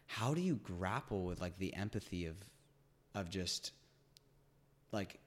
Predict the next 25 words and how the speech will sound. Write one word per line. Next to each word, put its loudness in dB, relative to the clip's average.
forgiving 2
people? 2
Like, 2
I 0
mean, 6
you've, 4
you're, 6
you, 6
how 8
long 8
have 4
you 4
been 6
doing 8
this 2
work 2
where 4
you've 4
been 2
going 2
back 0
into -4
prison -2
every -4
week? -8